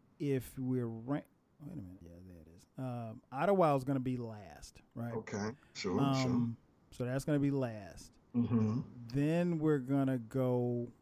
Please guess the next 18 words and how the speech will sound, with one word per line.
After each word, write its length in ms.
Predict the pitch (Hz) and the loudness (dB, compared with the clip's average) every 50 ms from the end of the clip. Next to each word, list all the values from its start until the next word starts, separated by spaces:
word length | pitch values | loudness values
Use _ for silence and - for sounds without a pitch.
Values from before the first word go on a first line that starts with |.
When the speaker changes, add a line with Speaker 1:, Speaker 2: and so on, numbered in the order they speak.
| _ - - | _ -14 -10
Speaker 1:
I 140 | 127 156 180 | -8 -6 -4
would 220 | 190 202 190 180 180 - - - | -2 0 -2 -2 -4 -8 -12 -10
probably 720 | - 160 160 165 170 185 175 156 156 156 151 147 147 143 | -8 -6 -6 -6 -6 -6 -6 -4 -4 -2 0 0 0 -2
say 960 | 139 - - - - - - - 139 135 131 131 131 131 131 127 127 127 123 127 120 - - - - _ _ _ _ _ _ _ - - - - - - - - - - | -2 -4 -8 -12 -12 -6 -4 -2 -2 0 0 0 -2 -2 -2 -2 -2 -4 -4 -6 -8 -10 -16 -20 -20 _ _ _ _ _ _ _ -20 -20 -20 -20 -20 -20 -20 -20 -20 -18
Stankonia 920 | - - - - - - - 151 147 147 139 - - 143 143 147 143 139 | -14 -12 -10 -10 -6 -4 0 0 2 0 0 0 0 2 4 4 4 4
is 120 | 135 123 | 2 0
gonna 180 | - 135 120 110 | -2 -4 -4 -4
be 140 | 104 104 98 95 - - - - - - - | -6 -8 -10 -12 -16 -20 -20 -20 -10 -6 -4
five. 560 | 139 131 135 135 139 151 165 170 196 208 226 - - - - - - - _ _ - | -2 -2 0 -2 -2 -2 -4 -4 -6 -6 -8 -10 -16 -20 -20 -20 -20 -20 _ _ -4
Speaker 2:
All 140 | 220 131 147 | 0 0 2
right, 200 | 135 117 131 - | 4 4 4 2
so 140 | - - - | 2 2 4
that's 180 | 110 113 117 - | 4 6 6 6
Stank. 360 | - - - 107 110 135 - - - - - - - - - - - - - - - - - | 6 6 6 6 6 6 4 2 -4 -16 -16 -14 -12 -10 -10 -10 -12 -12 -14 -14 -10 -4 0
Speaker 1:
Um, 640 | 139 139 135 135 131 131 127 123 123 123 123 123 - - - - - - - - - - - - 104 104 110 | 0 2 2 2 2 0 0 0 -2 -2 -4 -8 -12 -18 -20 -20 -20 -20 -20 -20 -20 -20 -20 -18 -16 -8 -2
very 180 | 117 160 139 | 0 0 0
solid 300 | 101 113 101 95 95 95 | 0 -4 -10 -12 -14 -16
album. 160 | 85 78 73 | -16 -18 -18